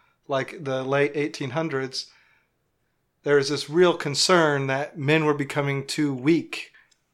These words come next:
They were just getting, you know, worried about learning and studies and that kind of stuff. So that's kind of the origins of the physical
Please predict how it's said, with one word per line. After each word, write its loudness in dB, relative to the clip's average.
They -4
were 2
just -2
getting, -4
you -6
know, -6
worried 2
about -2
learning 2
and -8
studies -2
and -4
that 2
kind -6
of -8
stuff. -4
So -2
that's 0
kind -2
of -2
the -6
origins 2
of -4
the -6
physical -4